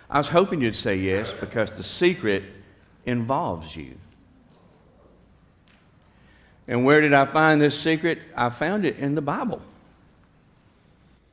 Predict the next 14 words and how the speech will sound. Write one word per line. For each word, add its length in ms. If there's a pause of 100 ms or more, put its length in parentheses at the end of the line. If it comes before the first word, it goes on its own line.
(840)
In 400 (380)
the 80
New 160
Testament 320
book 140
of 80
Colossians, 580
chapter 280
one, 160
verse 160
twenty-seven, 680
the 60
Apostle 380
Paul 440